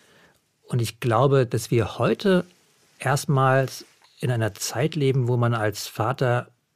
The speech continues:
überhaupt die Möglichkeit hat zu reflektieren, ist es das wirklich für mich? Also ist das so toll, dass ich jetzt irgendwie ins Büro renne und da irgendwelchen Projektplänen von irgendwelchen narzisstischen Chefs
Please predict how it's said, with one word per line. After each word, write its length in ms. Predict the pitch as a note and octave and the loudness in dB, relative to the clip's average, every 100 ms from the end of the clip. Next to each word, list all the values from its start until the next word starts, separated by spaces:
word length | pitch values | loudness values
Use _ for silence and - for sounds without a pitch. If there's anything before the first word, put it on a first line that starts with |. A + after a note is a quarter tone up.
| - | -8
überhaupt 460 | A#2+ A2 A#2 - | -4 -2 -2 -2
die 280 | A#2 A2 - | -2 -2 -4
Möglichkeit 560 | D#3+ A#2+ E3+ - D3 A#2+ | 0 4 6 4 0 0
hat 120 | B2 | -2
zu 80 | - | 0
reflektieren, 720 | A2+ - G#2 G#2 - B2 C#3+ - _ _ _ - | -2 0 -4 -4 0 0 0 -4 _ _ _ -10
ist 160 | C#3+ | -4
es 80 | B2+ | -2
das 220 | A2+ F#2+ | -2 -4
wirklich 380 | F#2+ - F#3 - | 0 0 -2 -4
für 140 | G3 | 0
mich? 400 | F#3 B3 - - _ _ | 0 0 -6 -18 _ _
Also 400 | - A#2 G#2+ A2 G#2+ - - _ _ _ _ | -4 -2 2 2 0 -10 -20 _ _ _ _
ist 200 | - - | -14 -4
das 180 | C3 A2+ | -2 -2
so 120 | A#2+ | -6
toll, 500 | C3 - A#2 C#3 D3 - | -8 -4 -2 -2 -4 -6
dass 200 | C3+ A#2+ | -6 -2
ich 160 | A#2 B2 | -2 -4
jetzt 200 | A#2+ - | -6 -4
irgendwie 300 | A#2+ A#2 A#2 | -2 -2 -2
ins 160 | G#2 | -4
Büro 360 | - A2 A2 C3 | -6 -4 0 0
renne 460 | B2+ A#2+ A#2+ A#2 - | 0 0 0 0 -2
und 260 | A#2+ G#2+ | -6 -4
da 100 | A2+ | -6
irgendwelchen 540 | A2+ A2+ A#2+ A2+ A2+ - | -4 -4 -4 -4 -6 -4
Projektplänen 960 | A2+ G2+ - - - A#2 A#2 A#2 A#2 | -4 -4 -6 -12 -4 0 0 0 -2
von 500 | A2+ A#2 A2 A2 C3 | -4 -6 -4 -6 -6
irgendwelchen 480 | - - A#2 A2 A#2 | -6 -4 -2 -2 -2
narzisstischen 580 | A2+ - C#3+ - - A#2 | -4 -2 -4 -4 -4 -4
Chefs 480 | - C3+ - - | -2 -2 -4 -10